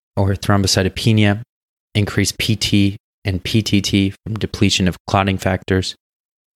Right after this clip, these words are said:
decreased fibrinogen levels, and increased levels of D-dimers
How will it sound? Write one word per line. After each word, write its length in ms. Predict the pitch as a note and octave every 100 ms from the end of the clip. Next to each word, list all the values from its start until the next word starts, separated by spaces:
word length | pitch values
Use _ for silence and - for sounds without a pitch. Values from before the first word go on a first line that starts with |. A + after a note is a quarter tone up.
| _ -
decreased 460 | A2 - G#2 -
fibrinogen 600 | F#2+ F2+ F#2 G2 F#2 F#2+ F#2
levels, 480 | F#2 F2+ F2 - - _
and 220 | G2+ E2
increased 460 | - G2 - F#2+ -
levels 320 | F#2 F2 E2
of 120 | E2+
D-dimers 680 | G#2+ G2+ F#2 F2 E2+ F2 -